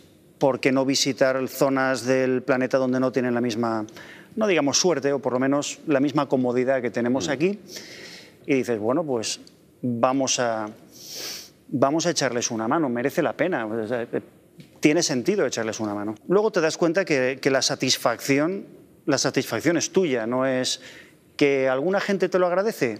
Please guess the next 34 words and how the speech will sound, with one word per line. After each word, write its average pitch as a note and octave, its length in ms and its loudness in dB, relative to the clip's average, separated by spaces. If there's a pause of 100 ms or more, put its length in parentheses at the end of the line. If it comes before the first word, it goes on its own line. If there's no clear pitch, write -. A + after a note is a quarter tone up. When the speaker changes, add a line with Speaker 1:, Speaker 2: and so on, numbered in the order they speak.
(160)
Speaker 1:
sí, F#3+ 400 0
pero B2 500 2
si D3 220 0
lo D#3+ 140 0
haces F3+ 260 -2
pensando E3+ 500 0
en D#3+ 80 0
que D3+ 80 -2
te D3 100 0
lo D3 80 2
van D3 180 0
a C#3 60 0
agradecer, C3+ 540 0 (480)
te E3+ 140 4
vas C#3 220 0
a B2+ 40 0
llevar A#2 200 0
una A2+ 140 -2
decepción A2+ 420 -2
enorme. C3+ 440 0
Allí C3+ 220 2
realmente D3 460 0
trabajamos C#3 540 0
en D3 80 2
un C3+ 80 0
sitio D3+ 240 0
que C#3 100 0
no B2 80 -2
es A#2 80 -6
un B2 80 -2
hospital. A#2 480 0 (400)
Podemos C3 420 2
hacer B2+ 240 0
cosas B2 920 0